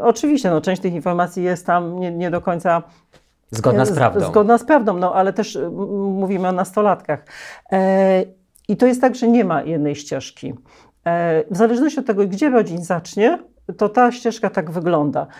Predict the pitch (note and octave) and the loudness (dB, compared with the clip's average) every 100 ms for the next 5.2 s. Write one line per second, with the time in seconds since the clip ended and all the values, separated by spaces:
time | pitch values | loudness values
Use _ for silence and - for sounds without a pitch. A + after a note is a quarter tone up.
0 | - G3+ G#3+ A#3 A3+ D4+ F#3+ D#3 G3+ G3+ | -6 -2 0 0 0 0 -2 -2 -2 2
1 | G#3+ F#3+ G3 E3 C#3+ D#3 - F3+ F3+ G3 | 2 2 0 0 -2 -6 -6 -2 -2 -2
2 | - A#3 G#3+ F3+ E3+ - F3+ - - - | 0 2 4 2 2 -4 -12 -12 -12 -12
3 | - - - E3+ G#3+ A3 - G3+ F#3+ G#3 | -14 -14 -8 0 0 0 -2 0 2 2
4 | E3 D#3 D#3 - F3+ E3+ - E3+ E3 F3+ | 0 -2 -4 -6 -6 -6 -6 -6 0 0
5 | D3+ A3+ | 2 0